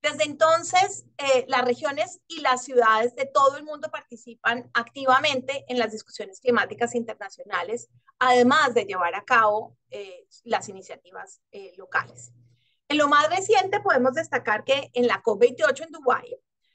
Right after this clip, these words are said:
se realizaron numerosos encuentros en el pabellón de acción multinivel y urbanización. Eh, bueno, también los tuvimos en el pabellón del bid, donde también las ciudades fueron protagonistas.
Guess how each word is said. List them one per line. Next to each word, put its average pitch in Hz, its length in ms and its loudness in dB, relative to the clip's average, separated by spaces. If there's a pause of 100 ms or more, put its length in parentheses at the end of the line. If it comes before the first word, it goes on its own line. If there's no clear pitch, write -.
se - 160 -2
realizaron 262 580 -2
numerosos 285 580 -2
encuentros 254 840 -6
en 233 200 -6
el 208 120 -6
pabellón 202 460 -2
de 214 60 -6
acción 254 340 0
multinivel 254 640 -2
y 220 40 2
urbanización. 233 920 -2 (360)
Eh, 202 140 -14
bueno, 202 260 0
también 233 400 2
los 247 120 0
tuvimos 202 340 -4
en 247 100 -2
el 233 100 -2
pabellón 185 400 -4
del 214 140 -14
bid, 285 240 -8
donde 220 200 -2
también 220 380 -2
las 262 140 -4
ciudades 190 340 -2
fueron 233 240 0
protagonistas. 220 840 -6